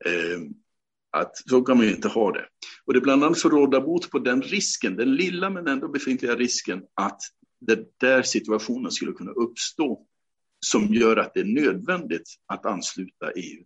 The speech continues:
till Europadomstolen. Då skulle vi justera den här hierarkin så att det hela tiden finns ett,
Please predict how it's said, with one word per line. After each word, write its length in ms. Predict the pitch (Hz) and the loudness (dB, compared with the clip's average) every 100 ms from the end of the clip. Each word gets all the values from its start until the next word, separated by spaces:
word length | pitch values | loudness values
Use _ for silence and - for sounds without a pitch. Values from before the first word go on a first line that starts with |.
| _ | _
till 120 | - | -20
Europadomstolen. 1700 | 85 - - - _ _ 87 - - 62 - - _ - - - 117 - _ _ _ - | -20 -20 -20 -20 _ _ -14 -12 -14 -18 -20 -20 _ -16 -14 -12 -14 -16 _ _ _ -10
Då 60 | |
skulle 200 | - 123 | -2 0
vi 80 | 101 - | 0 -2
justera 540 | 104 - - 151 147 101 | -2 2 6 6 6 2
den 200 | 104 92 | 0 -4
här 300 | 160 151 - _ _ _ | -8 -10 -14 _ _ _
hierarkin 800 | 120 110 110 104 - 117 110 - - _ _ _ _ | -6 0 2 2 0 2 2 0 -10 _ _ _ _
så 160 | - - | -4 -2
att 180 | - - | -2 -6
det 60 | |
hela 240 | - 87 80 | -6 -8 -8
tiden 300 | 85 - 104 | -10 -8 -8
finns 640 | - 131 117 - - - - _ _ _ _ _ - | 2 4 4 2 0 -4 -10 _ _ _ _ _ 0
ett, 600 | 101 101 - - - - | 2 2 -4 -12 -12 -12